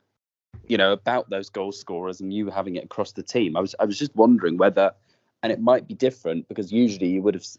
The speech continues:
your answer would have been Son slash Kane, but actually, as a Spurs fan, what, what's your biggest worry right now in terms of you know, something happens to someone or something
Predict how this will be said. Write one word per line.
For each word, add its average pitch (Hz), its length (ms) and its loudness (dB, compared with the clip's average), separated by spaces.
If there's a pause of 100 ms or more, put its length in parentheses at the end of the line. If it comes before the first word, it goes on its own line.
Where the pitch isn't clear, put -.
(100)
your 98 240 4
answer 92 280 0
would 98 100 -2
have 92 80 -6
been 90 260 0
Son 92 320 0
slash - 320 -2
Kane, 113 320 0
but - 120 -4
actually, 95 540 -2 (720)
as 104 160 -2
a 85 60 -10
Spurs 117 480 4
fan, 82 260 -6
what, 101 240 -4
what's - 260 -4
your 95 140 -4
biggest 92 360 -10
worry 98 460 0
right 87 260 0
now 85 280 -4
in 87 80 -14
terms 90 380 -4
of 90 200 -10 (380)
you 95 80 -8
know, 85 160 -6
something 82 380 -2
happens 90 340 -4
to 92 80 -18
someone 90 480 -2
or 85 100 -4
something 90 540 -6